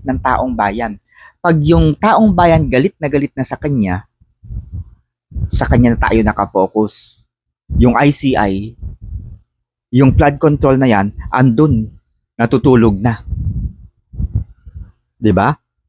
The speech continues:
But if we are focused on flood control project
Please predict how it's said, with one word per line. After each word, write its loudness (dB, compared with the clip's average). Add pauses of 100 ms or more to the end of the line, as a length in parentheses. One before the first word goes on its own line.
(600)
But 0
if 0
we 2 (160)
are 2 (640)
focused -4 (640)
on 4
flood 0
control 0
project -2